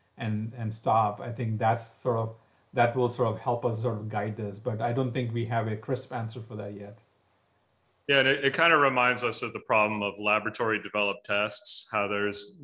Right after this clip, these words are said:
Speaker 2: been this back and forth where F D A is regulated and then s-, says they're not regulated. And that confusion was magnified during the pandemic. Uh, you know, hospitals developing their own lab tests and using those in-house.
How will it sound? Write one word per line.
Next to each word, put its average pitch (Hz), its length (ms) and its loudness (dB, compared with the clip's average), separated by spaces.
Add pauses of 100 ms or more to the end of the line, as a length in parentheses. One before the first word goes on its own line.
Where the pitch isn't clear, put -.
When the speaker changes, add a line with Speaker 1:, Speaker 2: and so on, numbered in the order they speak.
Speaker 2:
been 110 140 -4
this 107 160 -4
back 110 320 0
and 113 120 -8
forth 107 520 -4
where 101 280 -2
F 107 180 -4
D 104 140 0
A 104 100 2
is 98 120 -6
regulated 135 720 2
and 107 100 -6
then 104 140 -6
s-, - 220 -12 (200)
says 107 320 -6
they're 98 120 -6
not 113 280 0
regulated. 110 640 0 (420)
And 113 120 -4
that 113 160 2
confusion 120 600 -2
was 101 200 -6
magnified 110 760 0
during 107 240 -2
the 95 60 -10
pandemic. 120 640 -2 (680)
Uh, 98 380 0 (100)
you 120 60 -4
know, 104 100 -2
hospitals 117 580 0
developing 107 680 -2
their 104 180 -2
own 101 200 -4
lab 107 300 -2
tests 110 360 -2
and 98 120 -8
using 101 280 -8
those 95 240 -6
in-house. 110 720 -2